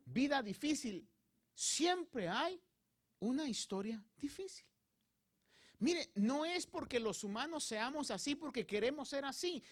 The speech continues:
Yo le puedo garantizar, todos aquí queremos portarnos bien. Todos aquí queremos ser buena gente.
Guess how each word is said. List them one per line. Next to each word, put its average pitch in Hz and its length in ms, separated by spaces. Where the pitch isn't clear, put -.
Yo - 100
le - 100
puedo 320 240
garantizar, 240 560
todos 330 380
aquí 277 260
queremos 294 400
portarnos 269 440
bien. 311 360
Todos 330 260
aquí 285 160
queremos 330 340
ser 330 140
buena 330 260
gente. 359 600